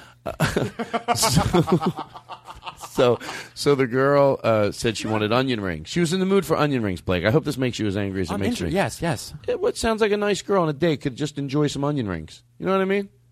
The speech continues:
Speaker 1: You know what I'm saying? Like she was, "You know, I'm in the mood for onion rings." You know when you're,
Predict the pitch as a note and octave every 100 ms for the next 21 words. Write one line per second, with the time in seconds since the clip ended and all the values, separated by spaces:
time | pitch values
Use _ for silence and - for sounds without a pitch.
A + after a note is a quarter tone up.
0 | _ _ D3 F3 F3+ D#3+ F#3 G3+ D3+ -
1 | E3 - - F#4+ G#4 G#4 G#4 G4+ G#4 -
2 | A#3+ A#3+ E3 C3 B2+ A3 A#3